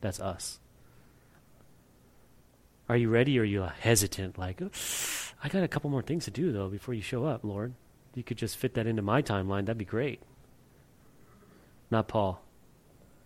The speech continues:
Not Paul. I'm gonna share with you on a side note, um, as Pastor Chuck was passing away of cancer, it's said in his inner circle that he still expected to be raptured before he died of cancer. He was still waiting. He was holding on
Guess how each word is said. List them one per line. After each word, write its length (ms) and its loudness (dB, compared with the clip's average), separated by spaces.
Not 220 0
Paul. 240 -6
I'm 60 6
gonna 60 12
share 200 8
with 140 8
you 80 6
on 80 8
a 60 8
side 340 8
note, 320 2
um, 160 4
as 140 4
Pastor 380 4
Chuck 280 2
was 120 2
passing 380 2
away 180 2
of 80 -2
cancer, 520 -2
it's 160 4
said 240 8
in 80 4
his 160 4
inner 180 4
circle 380 0
that 200 2
he 240 0
still 360 4
expected 460 0
to 80 -2
be 120 0
raptured 420 0
before 280 -2
he 100 -2
died 240 -4
of 100 -8
cancer. 460 -10
He 120 2
was 140 4
still 280 8
waiting. 240 6
He 160 2
was 160 8
holding 400 8
on 420 8